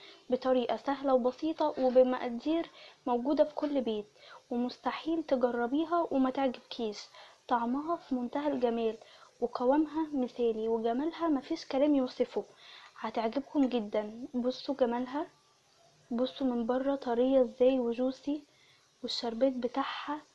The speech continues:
جميل جدا، شايفين لمعانها؟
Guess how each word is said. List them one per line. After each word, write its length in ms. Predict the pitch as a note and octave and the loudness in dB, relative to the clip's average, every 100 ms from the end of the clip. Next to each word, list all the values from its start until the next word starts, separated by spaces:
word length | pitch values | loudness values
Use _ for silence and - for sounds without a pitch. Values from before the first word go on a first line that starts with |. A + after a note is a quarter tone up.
| _ _ _ _ - | _ _ _ _ -6
جميل 500 | A#3 A#3 C4 C#4+ A#3+ | 0 2 4 2 2
جدا، 440 | B3+ A3 A3+ A#3 - - _ _ | -2 0 -4 -4 -10 -20 _ _
شايفين 460 | - A#3+ A3+ C4+ C4 | -6 -4 0 0 0
لمعانها؟ 560 | B3 A#3 B3 C4 C#4 | 0 0 0 0 -2